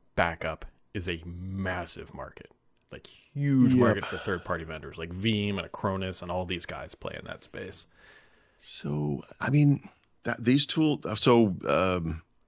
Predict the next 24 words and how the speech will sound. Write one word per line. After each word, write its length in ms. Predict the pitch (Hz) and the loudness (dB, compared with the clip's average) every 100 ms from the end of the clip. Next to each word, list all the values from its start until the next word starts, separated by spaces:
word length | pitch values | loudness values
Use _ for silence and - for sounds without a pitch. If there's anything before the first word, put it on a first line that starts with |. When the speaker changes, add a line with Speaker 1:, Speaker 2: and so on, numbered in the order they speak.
| _ _ _ _ _ _ _ - | _ _ _ _ _ _ _ -4
Speaker 2:
the, 160 | 101 92 | -2 -2
the 120 | 104 | -2
two 260 | 95 - 143 | -2 2 0
things 220 | 143 113 | 2 0
I 80 | 95 | 0
sort 300 | - - 107 | 2 2 2
of 100 | 95 | 2
mentioned, 420 | 104 104 107 95 | 0 0 -2 0
the, 260 | 85 78 76 | 0 0 0
the 120 | 73 | -2
yaml-based 680 | 82 95 107 110 110 107 101 | 0 4 4 4 2 2 0
configuration 560 | - 90 90 90 95 - | -2 -8 -4 -2 -2 -6
files, 480 | 117 120 127 135 - _ _ _ _ | -8 -8 -8 -8 -10 _ _ _ _
um, 380 | 90 87 80 76 - _ _ _ _ _ _ _ | -2 0 -2 -10 -18 _ _ _ _ _ _ _
which 140 | - - | -12 -8
is 60 | |
basically 320 | - 80 - | -4 -4 -4
an 80 | 71 | -4
app 220 | 69 71 | -2 -4
install 280 | - - 69 | -4 -6 -4
script, 320 | 67 - 71 - _ _ _ _ - | -6 -6 -10 -14 _ _ _ _ -4
and 260 | 90 87 | 0 2
the, 320 | 85 87 85 78 | 2 0 0 0
um, 420 | 76 76 73 73 | 0 -2 -4 -8